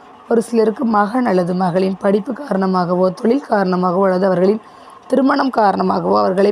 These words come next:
பிரிந்து வாழும் சூழ்நிலை வரும். ஒரு சிலருக்கு மகன் அல்லது மகளின் குணமாற்றத்தால் மனவேதனை வருவதற்கு வாய்ப்புகள் உண்டு. அந்த நேரத்தில் அவர்களுடைய ஜாதகத்தை அருகிலுள்ள ஜோதிடரிடம் கேட்பது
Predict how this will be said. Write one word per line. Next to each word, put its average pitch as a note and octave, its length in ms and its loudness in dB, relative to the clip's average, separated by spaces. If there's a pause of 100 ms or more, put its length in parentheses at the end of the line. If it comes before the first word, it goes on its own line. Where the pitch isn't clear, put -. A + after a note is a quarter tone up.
பிரிந்து B3+ 460 2 (160)
வாழும் G#3 340 0
சூழ்நிலை G3+ 480 0
வரும். E3 240 -2 (440)
ஒரு A3 180 2
சிலருக்கு A3+ 300 0 (120)
மகன் G#3+ 300 0
அல்லது G3 280 2
மகளின் F#3 320 0 (140)
குணமாற்றத்தால் G#3 840 -2 (120)
மனவேதனை G3 640 0
வருவதற்கு F3 460 -2
வாய்ப்புகள் F3+ 500 0
உண்டு. E3+ 180 -4 (560)
அந்த A3 220 0
நேரத்தில் F#3 360 2
அவர்களுடைய F#3 460 2
ஜாதகத்தை F#3 540 0
அருகிலுள்ள F#3+ 380 2
ஜோதிடரிடம் F#3 420 0
கேட்பது F#3 360 -2